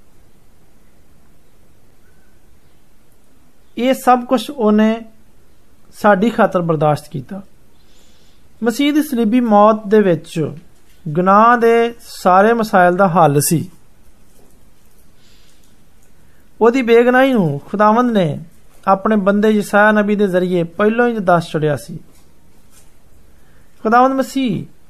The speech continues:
ਆਪਣੀ ਸਲੀਬੀ ਮੌਤ ਦੀ ਜ਼ਿੰਮੇਵਾਰੀ ਕਿਸੇ ਤੇ ਨਹੀਂ ਪਾਉਂਦੇ। ਖੁਦਾਵੰਦ, ਖੁਦਾਵੰਦ ਯਿਸੂ ਨੇ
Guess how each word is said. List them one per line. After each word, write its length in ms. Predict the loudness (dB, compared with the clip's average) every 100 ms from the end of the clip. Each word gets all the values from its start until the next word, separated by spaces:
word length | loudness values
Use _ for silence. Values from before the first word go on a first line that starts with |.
| -20 -4
ਆਪਣੀ 320 | -2 0 -2 -4
ਸਲੀਬੀ 480 | -2 0 0 -2
ਮੌਤ 280 | 0 2 2
ਦੀ 140 | 0 -4
ਜ਼ਿੰਮੇਵਾਰੀ 500 | -2 0 2 0 -2
ਕਿਸੇ 420 | -8 -8 -4 -2
ਤੇ 140 | 0
ਨਹੀਂ 320 | 0 -2 -4
ਪਾਉਂਦੇ। 460 | -4 -4 -4 -6 -8 -16 -20 -20 -20 -20 -6 -2
ਖੁਦਾਵੰਦ, 520 | 2 2 2 -2 -6 -14 -20 -20 -20 -20 -20 -20 -20 -20 -20 -20 -20 -20 -20 -20 -20 -20 -20 -20 -20 -20 -20 -20 -20 -20 -20 -20 -14
ਖੁਦਾਵੰਦ 340 | -2 0 2 -2
ਯਿਸੂ 300 | -4 -4 0
ਨੇ 300 | 0 -2